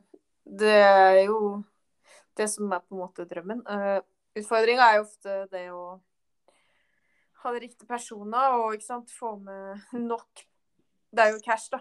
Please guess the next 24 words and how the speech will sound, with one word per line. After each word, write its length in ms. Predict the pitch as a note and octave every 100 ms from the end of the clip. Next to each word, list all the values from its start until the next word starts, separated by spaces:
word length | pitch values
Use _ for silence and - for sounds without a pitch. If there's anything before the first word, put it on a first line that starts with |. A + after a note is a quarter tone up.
| _ -
penger 340 | A#3+ G#3 G#3
som 680 | G#3 - G#3 G3+ G3 G3 G3+ _ _ _ _ _ -
det 100 | A#3+
kreves 480 | A3 G#3 E3+ G#3+ -
for 200 | - F#3
å 320 | F#3 F#3 G3 - _ _ _ _ _ _ _ _ -
finansiere 760 | G3+ G3 G3+ F#3+ D#3+ E3 F#3
teamet 380 | G3+ G#3 G#3+ A#3+
på 80 | C4
en 80 | C4
måte. 140 | C#4 - _ _ _
Det 60 | -
er 80 | F#3+
jo 120 | F#3+
det 100 | F3
som 220 | - F#3 F3
er, 140 | F3
det 120 | F3 E3+
er 160 | F3+
utfordringen 460 | E3 - F3 F3+ F#3
ligger 220 | E3+ F3
her 80 | F#3
nede, 160 | G#3 F#3 _ _ _ - - - _ _ _
da. 120 | -